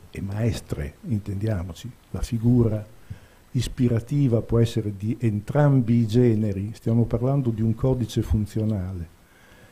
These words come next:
E in questo senso oggi c'è un grande bisogno di figure ispirative, cioè di persone rispettabili che sappiano trasmettere il senso dell'amore per quello che si fa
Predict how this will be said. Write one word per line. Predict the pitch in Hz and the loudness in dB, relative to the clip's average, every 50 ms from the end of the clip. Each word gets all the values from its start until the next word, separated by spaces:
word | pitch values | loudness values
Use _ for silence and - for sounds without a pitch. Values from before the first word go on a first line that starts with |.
| _ - - - _ _ _ - | _ -20 -20 -20 _ _ _ 0
E | 135 143 | 2 2
in | 156 143 | 4 10
questo | - 196 190 - - 185 | 10 10 10 10 6 4
senso | 151 - - 175 170 175 180 165 - - - 131 123 127 131 - - - | 2 4 4 6 6 6 6 4 2 2 2 2 2 2 0 -4 -4 -2
oggi | 143 143 160 151 123 95 95 123 123 113 | 0 2 2 2 0 -2 0 0 0 0
c'è | - - - 135 | 0 0 2 4
un | 123 117 | 6 6
grande | 110 120 117 135 143 143 135 123 117 107 - | 4 4 4 4 4 4 4 4 4 4 4
bisogno | 110 110 107 95 113 117 113 107 104 104 101 98 101 104 110 131 110 | 4 2 2 2 4 4 4 4 4 2 0 0 -2 -4 -6 -4 -2
di | 113 117 | -2 -2
figure | - - 123 110 107 123 123 117 113 | 0 0 -2 2 4 4 4 4 4
ispirative, | 107 98 - - - 107 98 101 98 - - 98 90 90 95 104 | 2 -2 -4 -6 -6 -4 -4 -4 -6 -6 -6 -6 -6 -4 -6 -8
cioè | - - 123 127 | -6 -4 -4 -4
di | 120 117 | -4 -4
persone | 113 - 117 104 - - 135 127 117 107 101 | -2 -4 -4 -4 -2 0 0 2 2 0 0
rispettabili | 113 120 117 - - 113 113 - - 104 98 95 87 92 107 110 120 147 139 - - - - - - - - _ _ - | -2 -2 -4 -2 -6 -6 -4 -4 -4 -4 -4 -4 -4 -4 -4 -4 -4 -4 -6 -8 -14 -20 -20 -20 -20 -20 -20 _ _ -4
che | - 120 | -4 -2
sappiano | 110 - - 143 143 - - 120 117 117 113 107 | -2 0 0 0 0 2 2 2 2 2 0 -2
trasmettere | - - - 113 131 147 139 135 131 117 110 104 101 - - 113 110 107 113 127 - - | -4 -4 -2 0 0 0 0 0 0 0 0 0 -2 -4 -4 -4 -2 0 -2 -2 -4 -4
il | - 117 113 113 | -2 -2 -2 -2
senso | - - - 123 123 120 113 117 - 113 | -4 -2 0 2 4 2 2 0 -4 -8
dell'amore | 104 98 107 113 113 113 113 120 123 131 131 127 - 120 110 | -4 -2 0 0 2 2 4 4 4 4 2 2 0 -2 -2
per | - 104 101 - | -2 -6 -8 -4
quello | - 113 110 101 95 | -4 -4 -4 -4 -4
che | - 101 | -6 -8
si | - - 127 | -6 -6 -6
fa | - - 90 110 | -6 -6 -10 -10